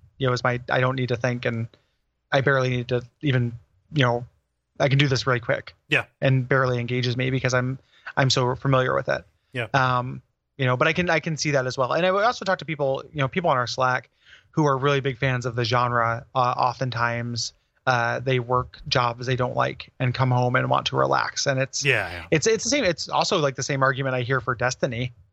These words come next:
Speaker 1: Uh,
Speaker 2: Uh-huh.
Speaker 1: you know, when people talk about how much they like the game Destiny, that's why a lot of the
Speaker 2: Uh-huh.
Speaker 1: time. So.
Speaker 2: Yeah. Yeah,
Speaker 1: So.
Speaker 2: it's, it's, uh, it's what I find in The Sims, right? Like, I wanna make some, uh, s-,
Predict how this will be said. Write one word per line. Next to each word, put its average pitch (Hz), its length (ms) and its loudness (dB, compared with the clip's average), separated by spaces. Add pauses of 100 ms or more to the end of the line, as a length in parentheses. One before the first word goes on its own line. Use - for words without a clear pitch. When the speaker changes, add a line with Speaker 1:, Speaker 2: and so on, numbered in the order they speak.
(440)
Speaker 1:
Uh, 143 40 2
Speaker 2:
Uh-huh. 139 400 4
Speaker 1:
you 156 100 -2
know, 143 100 2
when 143 120 0
people 143 240 -2
talk 139 180 -2
about 131 260 0
how 131 100 -2
much 131 140 0
they 135 80 0
like 127 160 0
the 131 80 -6
game 123 160 -2
Destiny, 131 360 0
that's 117 220 0
why 117 340 0 (140)
a - 80 0
lot 127 160 2
of - 60 0
the 131 60 -6
Speaker 2:
Uh-huh. 147 120 0
Speaker 1:
time. 147 100 -4 (560)
So. - 120 -8
Speaker 2:
Yeah. 180 80 0 (1300)
Yeah, 180 140 -4
Speaker 1:
So. 175 60 -4
Speaker 2:
it's, - 200 -6
it's, - 280 -2
uh, 131 260 2
it's - 120 -6
what 139 120 2
I 131 60 2
find 135 200 2
in 120 60 -4
The 110 100 -6
Sims, - 540 -4 (100)
right? 123 160 2
Like, 110 140 0
I 117 40 0
wanna 113 140 2
make 110 160 0
some, 113 300 0
uh, 101 400 0 (100)
s-, 135 160 -4